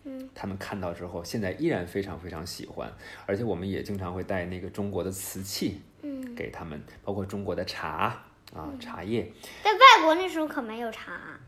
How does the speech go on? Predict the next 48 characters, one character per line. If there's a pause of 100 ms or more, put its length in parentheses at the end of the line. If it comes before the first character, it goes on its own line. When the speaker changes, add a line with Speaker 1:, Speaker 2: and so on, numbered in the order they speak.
(100)
Speaker 2:
外
国
人
还
是
非
常
喜
欢
中
国
的
这
些 (180)
特
产。
Speaker 1:
比
如
说
丝
绸
啊。
Speaker 2:
丝
绸。 (320)
Speaker 1:
嗯，
器
皿
呀，
Speaker 2:
嗯， (120)
Speaker 1:
陶
器、
Speaker 2:
瓷
器，
瓷
器，
Speaker 1:
瓷
器。
Speaker 2:
对， (400)
因
为
这
个
是
中
国
的
传
统。